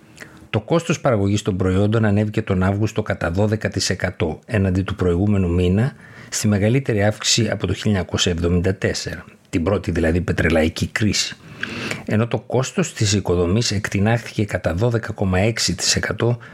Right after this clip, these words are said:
σημειώνοντας τη μεγαλύτερη αύξηση εδώ και μισό αιώνα. Εάν βεβαίως αφήσει κανείς τα καύσιμα και τα τρόφιμα εκτός του δείκτη, τότε οι τιμές ανέβηκαν από μηδέν κόμμα εννιά τοις εκατό τον Ιούνιο σε ένα κόμμα εννιά τοις εκατό τον Σεπτέμβριο,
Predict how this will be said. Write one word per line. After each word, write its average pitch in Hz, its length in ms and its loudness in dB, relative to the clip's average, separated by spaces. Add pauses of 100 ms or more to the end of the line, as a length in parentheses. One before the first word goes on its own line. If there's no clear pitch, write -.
(220)
σημειώνοντας 117 640 2
τη - 100 -2
μεγαλύτερη 98 600 2
αύξηση - 300 0
εδώ 95 120 0
και 92 140 -2
μισό 87 360 2
αιώνα. 82 420 0 (960)
Εάν 120 300 2
βεβαίως 123 360 2
αφήσει 117 380 0
κανείς 101 460 0
τα - 100 -2
καύσιμα - 480 -2
και 110 120 0
τα 95 160 -6
τρόφιμα 104 360 -2
εκτός - 280 -2
του - 120 -4
δείκτη, 80 420 -2 (480)
τότε 107 240 0
οι 107 60 0
τιμές 107 400 2
ανέβηκαν 104 460 2
από 90 220 -2
μηδέν 92 340 2
κόμμα 95 240 0
εννιά 98 280 2
τοις - 180 -4
εκατό 85 280 0
τον 87 200 0
Ιούνιο 120 320 4
σε - 140 -2
ένα 95 160 2
κόμμα 90 260 0
εννιά 98 200 2
τοις - 140 -4
εκατό 92 260 -2
τον - 100 -4
Σεπτέμβριο, 117 520 0